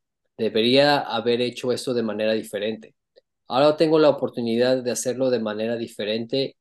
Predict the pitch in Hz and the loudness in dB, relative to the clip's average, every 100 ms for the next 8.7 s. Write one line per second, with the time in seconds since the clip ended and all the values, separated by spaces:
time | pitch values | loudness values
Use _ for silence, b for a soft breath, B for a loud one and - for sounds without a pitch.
0 | - 113 - - _ _ - 104 107 117 | -8 -6 -6 -10 _ _ -10 -6 -2 -4
1 | 117 - 113 107 104 98 104 104 98 - | -6 -6 -4 -4 -6 -6 -6 -6 -8 -12
2 | - _ _ _ - b b b _ _ | -14 _ _ _ -20 b b b _ _
3 | _ _ _ _ - 143 170 180 - 156 | _ _ _ _ -8 0 2 2 4 0
4 | - - 117 120 107 123 117 143 - _ | 0 -6 -8 -6 -4 -4 -2 -4 -6 _
5 | 135 139 135 120 - 113 - 113 - 113 | -2 2 4 2 -2 -6 -6 -10 -4 -2
6 | 117 113 113 - 107 113 107 107 107 123 | 0 -2 -4 -12 -8 -4 -2 -2 -4 -4
7 | 113 110 110 104 - 101 95 110 107 117 | -4 -4 -4 -4 -4 -8 -4 -4 -2 -2
8 | 113 - 107 110 120 123 | -2 -6 -2 0 0 -2